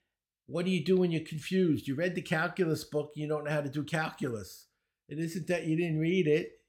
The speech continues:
you don't know how to use it. That's a different problem. Comprehension skills, brain-based learning strategies.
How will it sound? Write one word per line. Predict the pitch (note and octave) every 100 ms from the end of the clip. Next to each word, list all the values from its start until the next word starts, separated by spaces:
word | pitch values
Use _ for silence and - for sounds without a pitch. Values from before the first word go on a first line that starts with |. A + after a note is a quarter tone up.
| -
you | C#3+
don't | E3 D#3+
know |
how | D#3 E3
to | E3
use | E3 G3 F#3+ D#3
it. | A#2+ -
That's | C#3+ -
a |
different | D3+ F#3+ E3+ F3
problem. | E3+ F#3 F3 C3+ A2 F2+ _ _ _ _ _
Comprehension | - D#3 D3+ D#3+ F3 E3+ E3+
skills, | C#3 - D3+ A#2 F#2+ - - -
brain-based | C3+ D3+ D3 D3+ C#3+
learning | D3+ D3+ D3+
strategies. | - - A#2 G#2 G2 - _ -